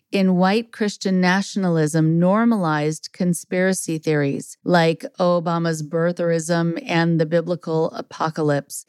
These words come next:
But twenty twenty, with covid and QAnon, finally made her realize something was deeply wrong. Now, Sinaine is writing a book,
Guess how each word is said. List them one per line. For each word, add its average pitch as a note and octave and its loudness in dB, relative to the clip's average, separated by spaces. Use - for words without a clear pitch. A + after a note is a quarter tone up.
But G#3+ 2
twenty A3 0
twenty, G3 0
with E3+ 0
covid F#3+ 0
and A3 0
QAnon, F#3+ 0
finally G#3 2
made F#3+ 2
her G3+ 0
realize F#3 0
something F3+ 0
was E3 0
deeply F#3 -2
wrong. D3 0
Now, G3 2
Sinaine G3+ 0
is G#3+ -2
writing F#3+ 2
a F#3 0
book, F3+ -2